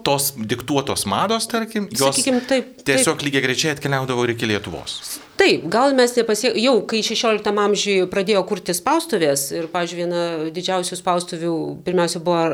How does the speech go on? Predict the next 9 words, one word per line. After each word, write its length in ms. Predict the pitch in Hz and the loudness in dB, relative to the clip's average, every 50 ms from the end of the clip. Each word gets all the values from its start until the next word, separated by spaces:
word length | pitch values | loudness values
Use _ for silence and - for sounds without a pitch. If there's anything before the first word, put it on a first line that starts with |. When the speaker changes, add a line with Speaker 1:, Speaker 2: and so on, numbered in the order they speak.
| 131 165 165 | 0 0 0
Speaker 2:
Radvilos 400 | 170 165 160 175 175 175 165 - | -2 -2 0 0 0 0 0 0
naiš-, 160 | 175 170 - | -4 -4 -4
Laitėlio 680 | - - 156 165 175 170 170 175 185 180 170 165 160 160 156 - - 175 | -4 -2 0 0 0 0 0 2 2 2 4 4 2 2 2 0 -2 -4
įkurta, 380 | 170 - 190 180 180 - 160 | -2 -2 -4 -2 -2 -2 -2
o 40 | 151 | -2
paskui 220 | 165 160 - 180 180 | -4 -6 -6 -6 -4
perduota 380 | 175 165 160 160 160 160 165 160 | -2 -2 -2 -2 -4 -4 -4 -2
Vilniaus 380 | 160 175 165 160 156 151 - | -2 -2 -2 -2 -2 -2 -2
universiteto, 600 | 165 160 160 156 160 - - 175 175 175 - 160 | -2 0 0 0 -2 -2 -2 -2 -2 0 0 2